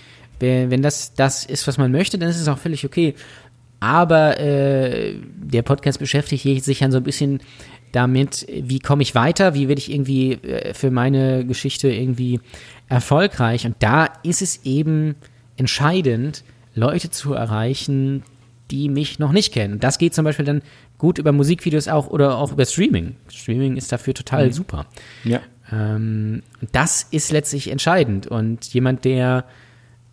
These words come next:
Speaker 1: äh, auf euer Musikvideo klickt und der Song ist vielleicht total toll und mega viel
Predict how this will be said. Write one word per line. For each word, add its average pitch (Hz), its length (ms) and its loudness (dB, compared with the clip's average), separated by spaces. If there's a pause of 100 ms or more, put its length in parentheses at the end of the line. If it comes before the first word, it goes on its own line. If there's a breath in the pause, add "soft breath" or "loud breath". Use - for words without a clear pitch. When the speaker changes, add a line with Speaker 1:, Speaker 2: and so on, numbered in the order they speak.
Speaker 1:
äh, 120 160 -6
auf 131 260 -2
euer 127 260 2
Musikvideo 131 520 2
klickt - 720 -4
und 123 540 -2
der 123 80 2
Song 165 260 2
ist 151 140 -4
vielleicht 143 500 0
total 156 380 2
toll 160 320 2
und 135 200 -2 (140)
mega 139 380 0
viel - 240 -4